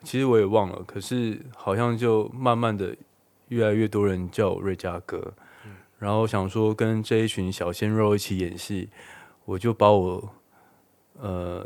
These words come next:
Speaker 1: 调试的跟他们的年纪是一样的，就是，<laughs> 就是没有落差什么。可是我跟他们就是感情都很好，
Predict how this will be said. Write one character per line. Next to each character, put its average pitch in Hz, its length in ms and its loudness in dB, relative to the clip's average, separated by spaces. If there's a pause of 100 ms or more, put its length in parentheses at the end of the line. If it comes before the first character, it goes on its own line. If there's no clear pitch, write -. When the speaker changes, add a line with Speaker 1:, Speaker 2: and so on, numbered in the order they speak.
Speaker 1:
调 101 200 2
试 120 160 0
的 104 80 4
跟 107 160 0
他 107 80 2
们 104 100 2
的 92 80 0
年 92 180 -4
纪 98 140 -8
是 95 180 -8
一 90 100 -6
样 87 260 -6
的， - 180 -14 (300)
就 302 120 6
是， - 160 8 (880)
<laughs> - 680 0
就 156 140 6
是 151 140 6
没 143 80 8
有 131 120 12
落 120 140 10 (180)
差 - 320 6
什 127 220 4
么。 - 60 -2 (640)
可 143 100 8
是 214 80 12
我 180 100 12
跟 180 200 8
他 185 100 12
们 170 300 8 (260)
就 165 160 6
是 165 100 2
感 107 220 6
情 104 160 0
都 113 160 8
很 90 180 -2
好， 98 280 -8